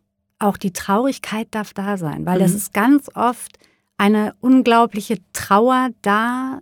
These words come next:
Speaker 1: über das, was nicht mehr geht.
Speaker 2: Mhm.
Speaker 1: Und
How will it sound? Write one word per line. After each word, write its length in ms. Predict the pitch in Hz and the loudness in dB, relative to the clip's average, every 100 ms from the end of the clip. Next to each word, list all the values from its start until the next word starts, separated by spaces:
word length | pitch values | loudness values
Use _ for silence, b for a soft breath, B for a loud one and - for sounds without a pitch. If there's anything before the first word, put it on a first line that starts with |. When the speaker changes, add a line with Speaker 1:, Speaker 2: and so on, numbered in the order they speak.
| _ _ _ _ | _ _ _ _
Speaker 1:
über 260 | 220 196 | 0 0
das, 480 | 180 202 214 226 - | 0 0 0 0 -6
was 220 | 190 185 | -4 -2
nicht 180 | 196 - | -4 -2
mehr 140 | 196 | -4
geht. 400 | 175 151 143 - _ _ - | -2 -4 -8 -10 _ _ -2
Speaker 2:
Mhm. 380 | 175 185 151 165 _ _ | 4 4 4 -2 _ _
Speaker 1:
Und 480 | 190 180 180 175 | 0 2 2 -2